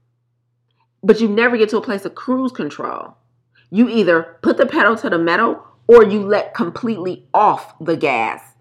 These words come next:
and you start going, the speed starts going down, but you never reach a level of mastery in, um, core shift in your belief system that allows you to cruise at this pace.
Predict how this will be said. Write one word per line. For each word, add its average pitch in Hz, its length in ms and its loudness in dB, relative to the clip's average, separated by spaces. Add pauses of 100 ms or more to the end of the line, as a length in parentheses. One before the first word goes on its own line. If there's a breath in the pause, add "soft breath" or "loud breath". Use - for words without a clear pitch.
(720)
and 180 200 -2
you 180 120 -4
start 170 420 0
going, 165 400 0
the 160 60 -6
speed 185 300 -10
starts 165 260 -2
going 151 260 -6
down, 185 240 4
but 180 160 -6
you 190 80 -10
never 214 500 0
reach 190 540 -8 (380 soft breath)
a 180 120 6
level 175 400 4
of 156 180 0
mastery 165 640 -4
in, 151 460 -4
um, 90 600 -4
core 208 320 4
shift 196 320 -4
in 175 120 -6
your 160 120 0
belief 165 400 -4
system 160 300 -8
that 147 140 -4
allows 147 320 0
you 160 80 -10
to - 120 -14
cruise 190 540 -6
at 139 140 -8
this - 180 -10
pace. - 460 -14